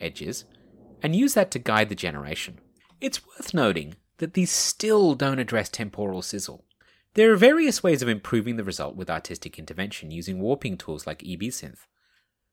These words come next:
But as the level of human artistic intervention increases, the less it looks like some kind of automated A I technique,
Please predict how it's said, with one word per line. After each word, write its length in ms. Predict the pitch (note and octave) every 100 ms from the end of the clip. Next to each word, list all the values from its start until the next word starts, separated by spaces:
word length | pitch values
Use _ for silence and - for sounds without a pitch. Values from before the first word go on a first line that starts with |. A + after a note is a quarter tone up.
| _
But 120 | - B3+
as 100 | C4
the 100 | C#4+
level 320 | A#3+ C4 C#4+
of 100 | A#3
human 300 | A3+ G3 G3
artistic 460 | F#3 - D#3+ D3+
intervention 500 | C3 B2 F#2+ F2+ -
increases, 640 | D#2+ D#2 D2 C2+ E2 D#2 - _ _ -
the 80 | E3+
less 340 | G3 A3+ -
it 120 | G3
looks 260 | C#3 - -
like 140 | A2
some 160 | - A2
kind 180 | A#2+ A2+
of 60 |
automated 420 | - G#2 B2+ E3 D3
A 120 | G2+
I 140 | D#2+
technique, 500 | D2+ D2+ - D2 D2+